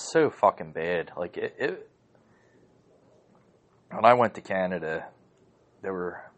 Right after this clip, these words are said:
I was talking to the Canadians, they're like, "Ah, man, for Americans, there's a lot of 'em that are,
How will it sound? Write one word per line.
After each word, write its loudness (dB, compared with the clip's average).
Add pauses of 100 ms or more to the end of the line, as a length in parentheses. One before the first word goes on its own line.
(140)
I -16
was -16
talking 4
to -6
the -8
Canadians, -6
they're -12
like, -8
"Ah, 8
man, -2
for -6
Americans, 0
there's -10
a -6
lot 2
of 0
'em -8
that -6
are, -8